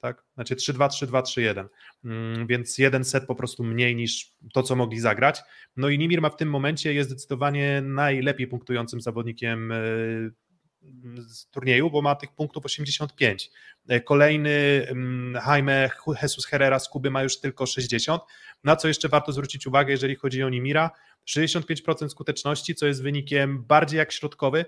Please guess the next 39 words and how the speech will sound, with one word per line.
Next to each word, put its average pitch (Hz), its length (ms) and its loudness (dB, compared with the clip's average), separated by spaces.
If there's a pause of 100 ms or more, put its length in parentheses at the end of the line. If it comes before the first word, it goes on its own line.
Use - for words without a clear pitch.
(260)
czterdzieści 139 480 -4
dziewięć 147 280 0
procent 147 360 -4
efektywności, 139 880 -4 (260)
do 135 80 -2
tego 139 240 2
dołożone 139 460 2
siedem 151 320 -2
bloków, 147 360 -2
dziesięć 139 340 -4
asów, 143 580 0
jednoosobowa, 131 1000 2 (240)
mm, 120 560 -8
orkiestra, 117 920 2
mm, 113 680 -8
ale, 139 180 4 (260)
ale, 131 160 2
ale 143 160 6
to 180 140 4
widzimy 156 340 0
wszyscy. - 500 -2
A 110 80 0
czy - 120 -8
są 151 140 -2
jeszcze 147 240 -2
jakieś 147 260 -2
inne, 151 560 -2 (280)
e, 135 100 -4
postaci, 143 500 0
które 139 280 -2
was 131 180 0
zaskoczyły 143 460 -2
albo 139 180 2
na 135 100 0
plus, 139 520 -6
albo 127 220 2
może 127 220 -2
na 156 80 0
minus? 131 420 -6